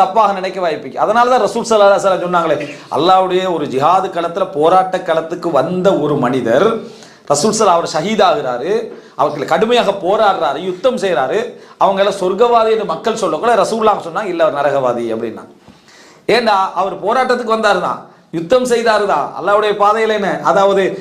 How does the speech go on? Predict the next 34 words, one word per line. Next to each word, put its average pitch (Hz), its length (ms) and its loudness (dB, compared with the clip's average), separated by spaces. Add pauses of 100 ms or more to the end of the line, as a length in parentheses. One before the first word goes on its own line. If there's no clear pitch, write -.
(120)
தியாகங்களை 220 500 0
செஞ்சாரு 208 360 0
தான், 147 240 -4
ஆனா 185 160 -2
அவருக்கு 175 240 -2
அறிவுல 196 340 2
தெளிவு 180 200 2
என்ன 160 140 0
செய்யல 131 240 -2 (520)
இருக்கு, 214 240 2
ஏன்னா 220 140 4
அவருக்கு 233 200 -2
அது 226 120 0
தெரியும். 214 280 -2
அதனால 214 380 2 (260)
பதட்டம் 294 440 2
வந்த 233 160 -4
நேரத்துல 208 300 -4
என்ன 196 120 -2
செஞ்சாரு, 196 280 0 (800)
ஈ-, 190 140 -2
அதாவது 160 420 0
ஈட்டியை 214 400 -2
வச்சு 180 240 0
அவரே 214 420 2
தற்கொலை 202 360 -2
என்ன 180 140 -2
செய்தாரு, 160 260 2
தன்னை 160 220 0 (460)
தற்கொலை 240 460 0
செய்து 220 260 -4
கொண்டார் 180 440 0
அப்படின்றத 143 400 -8
பார்க்கிறோம். - 380 -8